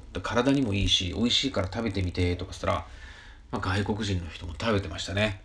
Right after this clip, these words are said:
うん。で、一度食べたらまあ美味しいと。で、このその中国人が、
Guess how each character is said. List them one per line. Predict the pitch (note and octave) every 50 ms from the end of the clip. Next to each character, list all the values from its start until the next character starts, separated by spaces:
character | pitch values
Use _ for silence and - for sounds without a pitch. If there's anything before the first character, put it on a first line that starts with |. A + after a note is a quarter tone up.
| - - - - - - - - -
う | F#2+
ん。 | F#2 F#2 F2+ F2 E2 E2+ F2+ F#2+ G2 - - - -
で、 | - A2+
一 | G#2 G2 -
度 | C3+ C3
食 | C3+ B2
べ | A2+ F#2+
た | F#2+ F2
ら | E2
ま | F2 G2 F#2 E2 E2 E2
あ |
美 | F2+ G2
味 | G2+
し | G2 - - A#2 G2+
い | F#2 -
と。 | - - - - - - - - - - - - - - - - - D3
で、 | D#3 D3+
こ | - - F3 F#3
の | G3+ G#3 G3+
そ | - G#3
の | G3+ F#3+
中 | F#3+ - - - G3+ G#3+ A3
国 | A#3 A3+ - A3
人 | - D3 A#2 G#2+ G2+
が、 | G2 G#2 G#2 F#2+ F2+ F2 - - -